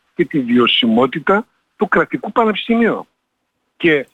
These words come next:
πολύ περισσότερο για τη Θράκη, για το Δημοκρατικό Πανεπιστήμιο Θράκης, έχω εγώ και μια ειδική πρόταση,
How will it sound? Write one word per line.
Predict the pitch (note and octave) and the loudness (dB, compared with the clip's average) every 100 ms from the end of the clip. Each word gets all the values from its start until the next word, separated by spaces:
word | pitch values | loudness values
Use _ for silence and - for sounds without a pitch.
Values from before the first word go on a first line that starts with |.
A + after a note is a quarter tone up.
| _ _ _ | _ _ _
πολύ | A#2+ F#3+ | -4 -2
περισσότερο | G3+ D#3 - F#3 F3+ | 0 -2 -4 -4 -4
για | C#3 B2 | -2 -4
τη | B2 | -4
Θράκη, | C3+ C#3 C3 C3 | -2 -2 -2 -4
για | A#2 | -4
το | A#2+ | -4
Δημοκρατικό | A2 G#2+ C#3 D3 | -6 -4 -2 0
Πανεπιστήμιο | A#2+ G#2+ - B2 G#2+ | 0 -2 -2 -2 0
Θράκης, | A2+ G#2 D3+ - - _ _ | 0 -2 -2 -6 -8 _ _
έχω | - F#3 G3+ | -2 0 2
εγώ | F3+ G#3 G3+ | 2 0 -2
και | |
μια | F#3 G#3 | -2 -2
ειδική | G3 F3 - B3 | -2 -8 -4 -2
πρόταση, | F#3 D3+ C3 - - | 0 -2 -2 -8 -8